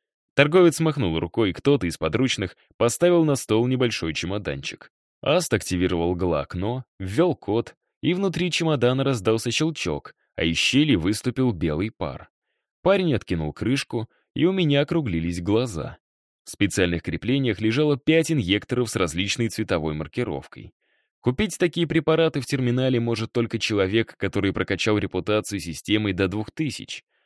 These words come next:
А это как минимум пять с половиной лет ежедневного вирта. Ну или больше, если периодически косячить.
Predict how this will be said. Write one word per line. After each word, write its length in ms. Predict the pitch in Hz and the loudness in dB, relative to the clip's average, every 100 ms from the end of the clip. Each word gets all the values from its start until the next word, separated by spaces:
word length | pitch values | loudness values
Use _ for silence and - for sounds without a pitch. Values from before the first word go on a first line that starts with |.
| _ _ | _ _
А 80 | - | 0
это 220 | 156 180 | 2 2
как 160 | 160 143 | 0 0
минимум 360 | 147 143 139 107 | 0 2 2 2
пять 300 | 101 113 - | 2 2 0
с 40 | |
половиной 460 | - 95 85 87 76 | -2 0 0 -2 -2
лет 300 | 76 104 85 | -2 -2 -2
ежедневного 720 | 92 95 80 80 76 80 90 | -4 -2 -2 -2 -2 -2 -4
вирта. 540 | 98 73 - 71 - - _ _ _ 139 | -4 -6 -8 -12 -16 -20 _ _ _ -2
Ну 140 | 180 | 0
или 100 | 208 | 0
больше, 560 | 143 82 78 - 67 - - | 0 0 -2 -4 -8 -10 -4
если 300 | 90 85 82 | -4 -2 -2
периодически 640 | 80 85 82 78 - 90 | 0 0 -2 -6 -4 -4
косячить. 680 | - 117 - 64 - - - | -2 -2 -4 -8 -10 -12 -20